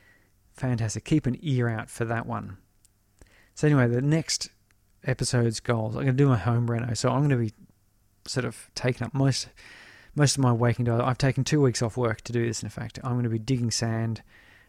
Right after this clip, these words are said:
I've done the floors and stuff, but I'm gonna be, you know, fixing up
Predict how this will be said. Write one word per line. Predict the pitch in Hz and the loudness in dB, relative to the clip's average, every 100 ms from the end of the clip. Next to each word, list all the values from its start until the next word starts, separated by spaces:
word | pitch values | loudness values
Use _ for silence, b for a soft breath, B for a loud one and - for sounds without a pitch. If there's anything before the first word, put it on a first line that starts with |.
| B | B
I've | 117 113 104 - _ - | -2 -2 -2 -12 _ -2
done | 135 143 | 0 2
the | 120 | 0
floors | - 131 127 | 2 0 2
and | 120 | -2
stuff, | - 117 - | -2 -4 -2
but | 120 | -2
I'm | 113 110 | -2 -6
gonna | - 120 | -4 -2
be, | 113 110 117 - - _ _ _ - | -2 -4 -8 -14 -20 _ _ _ -10
you | 131 | -6
know, | 110 | -6
fixing | - 123 131 | -6 -6 -4
up | 120 | -4